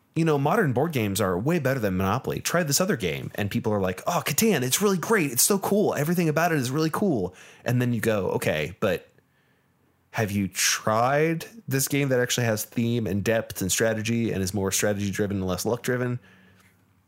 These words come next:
I feel like if we're trying to wean people off Monopoly, sure, maybe Catan's okay,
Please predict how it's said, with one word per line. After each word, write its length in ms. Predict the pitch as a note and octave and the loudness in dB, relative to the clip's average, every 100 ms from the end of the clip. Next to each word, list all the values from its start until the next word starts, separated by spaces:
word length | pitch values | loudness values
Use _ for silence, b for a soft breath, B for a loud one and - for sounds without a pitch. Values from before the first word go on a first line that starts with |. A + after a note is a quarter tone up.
| _ _ _ _ _ _ _ _ - | _ _ _ _ _ _ _ _ -2
I 60 | C3 | 2
feel 180 | A3 | 4
like 80 | A3 | 2
if 60 | G#3 | 2
we're 80 | C#3 | 0
trying 180 | - B2 | 2 2
to 80 | |
wean 260 | G#2 A2+ A#2 | 2 2 0
people 240 | G#2+ G#2+ G2+ | 0 2 2
off 180 | F#2 | 2
Monopoly, 640 | G2+ G2+ F#2+ G2+ F2 E2 F2+ - b b b b b b b b _ _ - - - | 0 0 0 -2 -4 -4 -6 -10 b b b b b b b b _ _ -20 -20 -6
sure, 800 | - - - F#3+ F3+ F3+ F3 C#3 | 0 2 4 4 4 2 2 0
maybe 340 | C#3 C#3+ D#3 | 2 2 0
Catan's 400 | D#3 E3 D#3+ D#3 | 0 0 2 2
okay, 500 | D3+ D#3+ D#3 D#3 D#3 | 2 2 2 0 -2